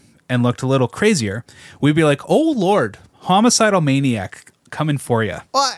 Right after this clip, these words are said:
Speaker 2: I mean,
Speaker 1: Maybe not
Speaker 2: homici-,
Speaker 1: homicidal,
Speaker 2: but,
Speaker 1: but
Speaker 2: but definitely, like, ooh.
Speaker 1: Unhinged.
Speaker 2: Yeah.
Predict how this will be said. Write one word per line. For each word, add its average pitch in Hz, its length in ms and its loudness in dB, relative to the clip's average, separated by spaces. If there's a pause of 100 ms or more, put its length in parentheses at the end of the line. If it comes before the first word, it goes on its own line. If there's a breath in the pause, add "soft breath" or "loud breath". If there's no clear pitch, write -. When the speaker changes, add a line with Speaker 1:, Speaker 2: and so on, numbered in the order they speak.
Speaker 2:
I 240 80 -4
mean, 254 320 -4
Speaker 1:
Maybe - 20 -8
not 240 80 -10 (300)
Speaker 2:
homici-, 156 160 0
Speaker 1:
homicidal, 107 600 -4
Speaker 2:
but, 147 280 0
Speaker 1:
but 151 160 -10 (160)
Speaker 2:
but 175 600 0
definitely, 185 520 -2
like, 139 460 -2 (180)
ooh. 156 440 -4
Speaker 1:
Unhinged. 143 600 0
Speaker 2:
Yeah. 113 300 -4